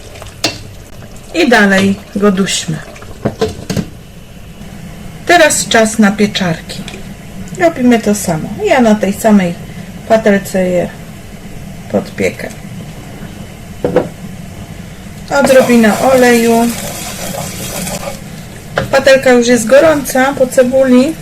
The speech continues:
więc olej się nagrzał. Możemy przełożyć pieczarki. Gdy pieczarki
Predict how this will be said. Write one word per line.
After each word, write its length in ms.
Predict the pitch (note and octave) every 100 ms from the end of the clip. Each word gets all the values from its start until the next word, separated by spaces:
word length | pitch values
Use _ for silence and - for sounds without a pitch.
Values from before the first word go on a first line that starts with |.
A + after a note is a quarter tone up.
| - - - - - - - -
więc 320 | B3 B3 -
olej 280 | B3+ A#3+ G#3+
się 140 | -
nagrzał. 640 | G#3 A3+ A3 A3+ A3 G#3 G#3+ - - - - - -
Możemy 460 | C#4 B3+ G#3+ G#3 G#3
przełożyć 580 | - G3+ F3+ F3 F3+ - A3
pieczarki. 580 | G#3+ G#3+ G3 F3+ - - - - - - - - - - - - - - - - - - - - A#3
Gdy 180 | A3
pieczarki 640 | D#4 D#4 D#4 D4 - C#4